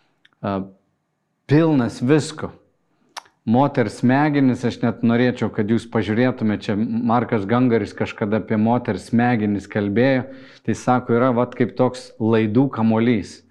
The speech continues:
Pas jūs viskas yra susiję, ten tiek daug visko vyksta, kad jums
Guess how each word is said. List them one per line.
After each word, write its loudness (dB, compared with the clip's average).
Pas -4
jūs -2
viskas 2
yra 2
susiję, 2
ten 0
tiek 2
daug 2
visko 0
vyksta, 0
kad -2
jums 0